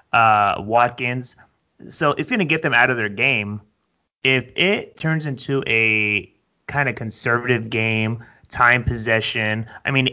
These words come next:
A, the typical thing, you keep Mahomes off the field, that's obviously a big plus, but you don't wanna make Brady vulnerable. I mean, at the end of the day, he is not the same Tom Brady he used to be arm-wise,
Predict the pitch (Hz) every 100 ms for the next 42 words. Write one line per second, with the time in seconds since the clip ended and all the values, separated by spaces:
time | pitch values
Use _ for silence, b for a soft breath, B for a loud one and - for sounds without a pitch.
0 | - 135 131 139 143 117 - - - 113
1 | 117 117 110 - 139 117 104 113 107 113
2 | 110 104 113 107 107 - 117 110 - 110
3 | 101 101 - 120 110 104 - B B B
4 | _ - 123 220 214 170 139 110 104 113
5 | 117 101 110 110 98 98 98 95 - 123
6 | 123 117 - 117 160 160 165 135 135 135
7 | 120 151 117 104 101 107 120 139 - 117
8 | 110 127 120 120 120 110 107 113 110 107
9 | 110 110 107 113 113 - - 107 110 117
10 | 123 131 147